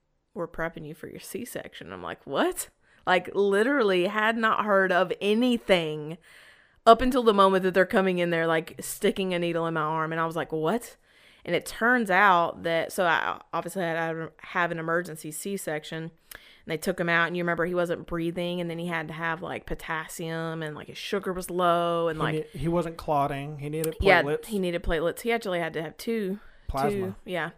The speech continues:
Speaker 2: Mm-hmm.
Speaker 1: Um, it turns out that that doctor said to my mom before, before we had left and went over to the hospital that, like, "It's not, this is not good." Like,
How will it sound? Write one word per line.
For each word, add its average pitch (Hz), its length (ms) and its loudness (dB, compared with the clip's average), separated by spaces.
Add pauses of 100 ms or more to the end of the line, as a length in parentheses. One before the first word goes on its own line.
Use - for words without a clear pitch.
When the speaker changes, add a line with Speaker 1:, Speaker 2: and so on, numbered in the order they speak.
Speaker 2:
Mm-hmm. 127 600 -10
Speaker 1:
Um, 185 360 4
it 185 100 -2
turns 233 380 -2
out 214 220 2
that 170 120 -2
that 165 220 -4
doctor 170 540 0
said 170 240 -6
to - 100 -6
my 170 120 -4
mom 165 600 -6
before, 170 800 -2 (640)
before 180 260 -4
we 165 120 -2
had 160 100 -2
left 160 240 -6
and 175 40 -10
went 165 120 -6
over 160 80 -8
to 160 40 -6
the 160 60 -8
hospital 160 540 -6
that, 160 340 -6 (320)
like, 160 180 -6
"It's 156 220 -8
not, 156 240 -4
this 175 140 -10
is 170 80 -10
not 160 240 -4
good." 175 340 -8 (120)
Like, 175 320 -12